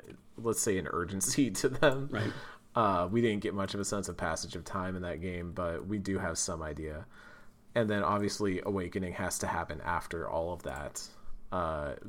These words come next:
Speaker 1: but other than that, you know, there has been time that's passed for Anders. So he's a little bit different, uh, he, but he still mentions some stuff. He mentions Sir Pounce a lot. He, he
Speaker 2: Mm.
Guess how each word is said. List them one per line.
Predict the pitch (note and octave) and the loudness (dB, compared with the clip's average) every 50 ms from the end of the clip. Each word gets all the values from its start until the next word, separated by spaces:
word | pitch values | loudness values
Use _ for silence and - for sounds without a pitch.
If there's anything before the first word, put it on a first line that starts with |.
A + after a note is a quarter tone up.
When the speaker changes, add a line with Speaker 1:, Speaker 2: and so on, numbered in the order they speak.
| A2+ - | -4 0
Speaker 1:
but | A2 G#2 - | 0 2 4
other | A#2+ C#3 D3+ | 4 4 4
than | D#3 D3+ B2 G2+ | 4 2 2 2
that, | F#2+ F#2+ G#2 G2+ F2+ - - | 2 2 2 2 0 0 -2
you | G2 G2 | -2 -2
know, | F#2 F2+ F2+ F2 F2 F2 E2+ - - - - - - - - - - - - - - - - - - - - - - | -2 -2 -2 -2 -4 -4 -8 -10 -16 -20 -20 -20 -20 -20 -20 -20 -20 -20 -20 -20 -20 -20 -20 -20 -20 -20 -16 -10 -4
there | B2 A2 B2+ D3 D3 | 0 4 4 6 6
has | D3+ D#3+ C#3+ B2 | 6 4 4 4
been | B2 A#2 G#2+ | 2 2 2
time | G2 - G#2+ F2+ E2+ E2 | 2 2 0 0 0 0
that's | C2+ B1 - | -4 -6 -4
passed | - - C#2 B1+ - - | -4 -4 -6 -6 -8 -10
for | - - - - | -10 -12 -10 -10
Anders. | D2 C#2+ - - - - - - - - - | -10 -10 -10 -10 -10 -10 -12 -14 -14 -12 -8
So | - - - F2 - - - - - - - - - - - - - - | -4 0 2 2 2 2 0 -2 -8 -14 -18 -18 -20 -20 -20 -20 -18 -4
he's | - C3+ C3+ C3 | 0 2 6 8
a | C#3+ | 10
little | C#3+ B2+ C3 | 10 10 8
bit | B2 | 6
different, | A2+ A2 G2+ - G#2+ G2+ G2 F#2+ F#2 - - | 6 4 2 2 2 2 0 0 -2 -2 0
uh, | A#2 G2 | 0 0
he, | F#2 F#2+ A#2+ A2+ | 0 0 -2 -2
but | G2+ - G#2 G2+ | 0 2 0 2
he | G2+ A#2+ A2 | 2 2 2
still | - - C#3 A#2 | 4 6 6 6
mentions | A2 G#2 G2 - G#2 F#2+ - | 6 2 0 0 -2 -2 -2
some | G#2 G2 | -2 -2
stuff. | - - F2 E2+ F2+ F2 - | 0 0 2 0 0 0 -2
He | G2+ G2+ | -2 -2
mentions | F#2+ F#2+ F#2+ G2 G2+ - - | -2 -2 -2 -2 0 2 2
Sir | - A2 G2 | 2 2 2
Pounce | - - - F2 E2+ D#2+ - - | 0 -2 -2 -2 -2 -2 -2 -4
a | F#2 | -2
lot. | D#2+ D2+ D#2 D2+ - - | -2 0 -2 -2 -4 -4
He, | G2 G2 F#2 E2+ | -4 -4 -4 -4
he | - - F#2+ G2+ F#2+ F2+ F2 E2+ G#2+ | -4 -6 -6 -4 -4 -4 -2 0 0
Speaker 2:
Mm. | A#2 G#2+ G2+ | 0 0 0